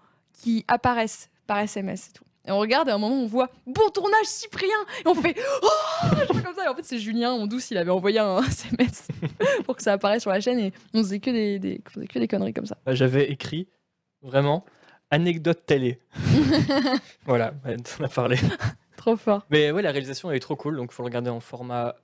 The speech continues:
Speaker 1: Ouais, ça se regarde sur un téléphone.
Speaker 2: vertical.
Speaker 1: Et vraiment, ça se regarde sur un téléphone
Speaker 2: Ouais, parce
Speaker 1: et
Speaker 2: que là,
Speaker 1: c'est
Speaker 2: je vous
Speaker 1: trop
Speaker 2: montre
Speaker 1: bien.
Speaker 2: l'extrait, mais ça, ça rend moins bien, du coup, parce qu'il
Speaker 1: Ouais.
Speaker 2: faut vraiment regarder sur téléphone. Et,
Speaker 1: Ouais.
Speaker 2: euh,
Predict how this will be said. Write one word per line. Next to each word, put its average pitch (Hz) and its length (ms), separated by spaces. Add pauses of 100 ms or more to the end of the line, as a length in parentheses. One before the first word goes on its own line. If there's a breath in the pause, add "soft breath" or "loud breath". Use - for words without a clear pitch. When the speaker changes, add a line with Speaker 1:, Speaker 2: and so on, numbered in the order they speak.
(720)
Speaker 1:
Ouais, 262 140
ça 269 120
se - 80
regarde 294 180
sur 311 180
un 302 60
téléphone. 285 260 (100)
Speaker 2:
vertical. 185 460 (680)
Speaker 1:
Et 226 100
vraiment, 233 280
ça 269 140
se - 60
regarde 247 180
sur 233 140
un 220 60
téléphone 247 280
Speaker 2:
Ouais, 294 60
parce - 140
Speaker 1:
et - 20
Speaker 2:
que 220 40
là, 160 100
Speaker 1:
c'est 233 80
Speaker 2:
je 226 40
vous 135 60
Speaker 1:
trop 135 100
Speaker 2:
montre - 100
Speaker 1:
bien. 240 100
Speaker 2:
l'extrait, 170 260
mais 127 360
ça, 117 280
ça 127 120
rend 123 140
moins 143 160
bien, 127 220
du 117 100
coup, - 140
parce 113 100
qu'il 254 80
Speaker 1:
Ouais. 247 60
Speaker 2:
faut 120 100
vraiment 123 180
regarder 120 240
sur 117 160
téléphone. 127 400 (880 soft breath)
Et, 120 140
Speaker 1:
Ouais. 117 80
Speaker 2:
euh, 107 320